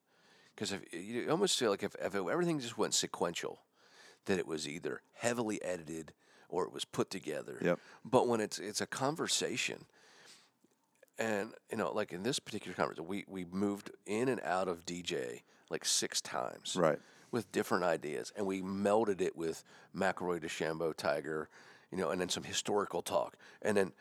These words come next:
Speaker 1: you move around, and you, we finally put a bow on it, and we've covered a bunch of different topics from a bunch of different angles, but yet the outcome still stayed the same, which was D J won in an impressive fashion.
Speaker 2: Yep.
Speaker 1: And we recounted all the possible ways that he broke all the records.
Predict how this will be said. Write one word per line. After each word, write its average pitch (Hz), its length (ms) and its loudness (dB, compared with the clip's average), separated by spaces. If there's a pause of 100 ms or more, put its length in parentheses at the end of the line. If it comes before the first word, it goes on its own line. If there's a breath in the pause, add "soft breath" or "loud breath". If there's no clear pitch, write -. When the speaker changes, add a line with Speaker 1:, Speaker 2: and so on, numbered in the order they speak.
(160 soft breath)
Speaker 1:
you 113 120 0
move 120 240 2
around, 110 340 4
and 101 160 2
you, 98 80 0
we 104 240 -2
finally 110 320 4
put 107 160 2
a 95 40 2
bow 107 320 8
on 92 140 6
it, 92 140 0 (540 loud breath)
and 104 120 2
we've 101 180 -2
covered 98 340 4
a 87 40 2
bunch 104 300 4
of 85 80 -6
different 104 320 2
topics 95 400 6
from 82 160 0
a 80 60 0
bunch 101 220 2
of - 40 -8
different 92 300 0
angles, 92 420 2 (480 loud breath)
but 101 140 6
yet 95 160 4
the 87 120 2
outcome 87 360 4
still 80 240 0
stayed 65 260 -4
the - 80 -6
same, 85 320 0
which - 140 -6
was 76 100 -8
D 82 140 -4
J 85 180 0
won 73 260 -2
in 73 80 -4
an 65 60 -4
impressive 71 480 -2
fashion. 76 460 0 (180 loud breath)
Speaker 2:
Yep. 85 180 0 (140 loud breath)
Speaker 1:
And 87 100 0
we 82 120 0
recounted 85 560 0
all 87 180 4
the 95 100 0
possible 82 460 4
ways 78 360 2
that 78 100 -4
he 78 60 -6
broke 78 280 0
all 80 140 4
the 71 100 0
records. 82 460 -2